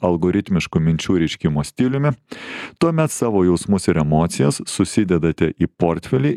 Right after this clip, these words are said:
ir iš jo išsitraukiate Excelius, grafikus, įvairias analizes ir panašiai. Bendraukite ramiai ir neskubėdami,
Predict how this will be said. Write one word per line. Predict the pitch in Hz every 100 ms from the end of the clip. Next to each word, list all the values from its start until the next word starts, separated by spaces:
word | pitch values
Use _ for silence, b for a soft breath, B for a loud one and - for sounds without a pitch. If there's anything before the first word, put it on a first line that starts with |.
| 143 170
ir | 113
iš | -
jo | 101 92
išsitraukiate | - - 85 90 - 101 110 - -
Excelius, | 101 - - - 98 - B B B -
grafikus, | 92 92 95 90 - - - -
įvairias | 101 95 95 85 -
analizes | 76 87 95 107 113 127 -
ir | 82 -
panašiai. | 76 76 - 92 80 _ B B B B B -
Bendraukite | 95 87 98 101 101 95 - 85
ramiai | 80 78 98
ir | 110
neskubėdami, | 101 80 - 71 80 82 87 98 110